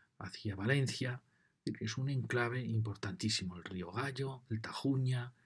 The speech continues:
y al otro lado va a nacer el Jalón, los ríos que van a la vertiente del Mediterráneo. Con lo cual estamos aquí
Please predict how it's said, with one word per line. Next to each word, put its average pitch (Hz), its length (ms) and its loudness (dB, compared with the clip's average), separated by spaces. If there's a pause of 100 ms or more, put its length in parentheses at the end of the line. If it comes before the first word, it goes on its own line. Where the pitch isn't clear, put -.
(300)
y 165 120 8
al 147 100 6
otro 156 200 2
lado 135 300 0
va 117 100 0
a 110 60 4
nacer 110 340 2
el 113 100 0
Jalón, 113 500 6 (260)
los 107 100 -6
ríos 110 280 6
que - 80 0
van 107 160 2
a 104 60 4
la 104 60 0
vertiente 98 480 -2
del 87 180 -10
Mediterráneo. 92 600 -4 (520)
Con 139 120 0
lo 127 60 0
cual 170 240 4
estamos 151 460 2
aquí 147 340 2